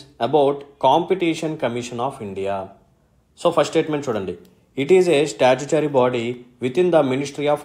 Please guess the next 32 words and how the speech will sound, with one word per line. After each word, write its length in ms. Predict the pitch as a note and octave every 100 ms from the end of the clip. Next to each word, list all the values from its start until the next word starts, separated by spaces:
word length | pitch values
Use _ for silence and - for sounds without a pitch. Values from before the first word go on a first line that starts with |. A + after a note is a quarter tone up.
| -
Corporate 540 | G#2 A2 - B2 A#2+ G#2
Affairs. 420 | - G2 F#2+ - - _ _ _ _ _
So 60 | - B2+
Competition 460 | C3 D#3 E3 E3+ E3
Commission 280 | D3 C#3+ C#3 D3+
of 60 | C#3+
India 140 | C3+ C3+
ఏదైతే 240 | B2+ C#3+ C#3
ఉందో 160 | B2 F#3 G#3+ - _ C#3
ఇది 100 | F3 F3+
ఒక 180 | F3 C#3 C#3+
స్టాట్యుటరీ 580 | - B2+ C3 - D#3 D3 C3+
బాడీ 240 | A2 G#2+ C#3+ A2
అంటున్నాడు. 520 | G#2+ G2+ G2 F#2+ G#2+ G2 - _ _ _ -
So 80 | E3 D#3+
స్టాట్యుటరీ 440 | C#3+ D#3 E3+ E3+ D#3+
బాడీ 180 | D#3 D#3
అంటే 140 | D3+ D3+
ఏంటి? 200 | C#3+ D3 D3 - - _ B2
ఒక 80 | B2 - G#2+ A2+
యాక్ట్ 260 | D3 - F3
ద్వారా 260 | D#3+ D3+ B2+ B2+ C3+ - _ _
క్రియేట్ 280 | B2+ B2+ C3+ -
చేయబడినవి. 680 | G#2+ G#2 G2+ G2 F#2 G2+ G#2+ G2 - _ _ _ _ _ -
ఓకేనా? 240 | A2+ D#3+ F#3
So 80 | D3 B2+
ఏదైనా 240 | C3+ D3+ C#3+
ఒక 60 | C3+
యాక్ట్ 160 | C3 C#3+ C#3+
ద్వారా 160 | C#3 C#3
క్రియేట్ 200 | C#3 C3+
చేస్తే 240 | C#3 C3+